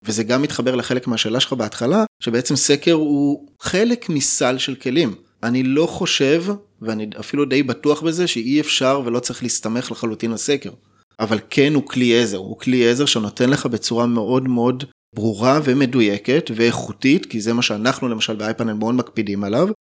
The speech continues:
אה, שכן, אותם חמש מאות איש שענו על אותם שאלות, זה מה שהם חושבים. וכן מדובר על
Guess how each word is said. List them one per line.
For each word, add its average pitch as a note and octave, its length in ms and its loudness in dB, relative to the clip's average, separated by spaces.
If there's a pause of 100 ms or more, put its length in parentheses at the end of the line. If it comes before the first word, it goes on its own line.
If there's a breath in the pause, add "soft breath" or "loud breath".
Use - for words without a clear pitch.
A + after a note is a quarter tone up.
(160)
אה, G#2 180 2
שכן, F#3+ 400 0
אותם D#3 260 2
חמש C#3+ 340 0
מאות C3+ 160 -2
איש C3+ 320 0
שענו B2 420 0
על C3 80 4
אותם C3 240 0
שאלות, A2+ 680 -2 (280)
זה A#2+ 280 2
מה D#3+ 80 -2
שהם E3+ 160 0
חושבים. D#3 380 -2 (340)
וכן A#2+ 460 0
מדובר C3+ 680 2
על A#2 420 0